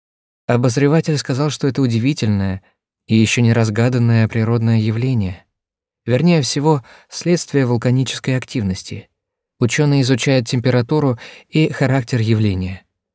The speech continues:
Тогда это не произвело впечатления — может, потому что огонек был маленький и разрушения не причинил. В следующий раз об огоньке говорили в передаче «Очевидное невероятное».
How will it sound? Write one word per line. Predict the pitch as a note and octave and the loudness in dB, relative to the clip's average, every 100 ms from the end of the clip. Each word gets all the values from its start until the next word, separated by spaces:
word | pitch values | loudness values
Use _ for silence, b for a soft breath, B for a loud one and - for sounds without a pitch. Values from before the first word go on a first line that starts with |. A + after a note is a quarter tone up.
| _ _ _ _ _ | _ _ _ _ _
Тогда | D#3+ E3 G3 | -4 2 4
это | F3 - D3 C#3 B2 _ _ _ _ _ _ _ | 4 2 0 0 -4 _ _ _ _ _ _ _
не | C3 C3 | -2 0
произвело | C#3+ B2+ C3 D#3 E3+ | 0 0 0 2 2
впечатления — | A2+ A2+ G#2 - F#2+ F#2 F#2 F#2 _ _ _ | 2 -6 -8 -6 -4 -4 -6 -10 _ _ _
может, | A2 G#2+ G#2 | 2 2 0
потому | - A2 G#2 A2+ | -4 -2 0 0
что | - G2+ | 0 -4
огонек | G2 G#2 A#2 A2 | 0 2 2 0
был | A2+ A2 | 0 0
маленький | A#2 C#3 B2 F#2 G2 - B B B | 0 0 -2 -2 -6 -8 B B B
и | B2+ | 2
разрушения | A#2+ A#2 A2+ - C3 C3 | 4 2 0 0 0 2
не | B2 | 0
причинил. | A#2+ A#2+ - B2+ G2+ F#2 - _ _ _ _ _ _ _ _ _ _ _ _ _ _ | 0 -4 -4 -4 -4 -6 -14 _ _ _ _ _ _ _ _ _ _ _ _ _ _
В | |
следующий | - A2+ A#2+ A2 | -4 0 0 0
раз | B2+ C#3 C3+ - B | 0 0 0 -6 B
об | - A#2+ | -4 0
огоньке | A#2+ C3 C3 E3+ | 2 2 2 0
говорили | C#3+ C3+ D3 C#3+ | 2 0 0 0
в | |
передаче | C3 B2+ A#2+ B2+ B2+ | 0 0 0 0 0
«Очевидное | A#2 A#2 A2 A2+ | 0 0 2 2
невероятное». | A2 A2 A#2 A#2+ A#2 G#2 F#2 G2+ | 2 2 0 0 -2 -4 -8 -10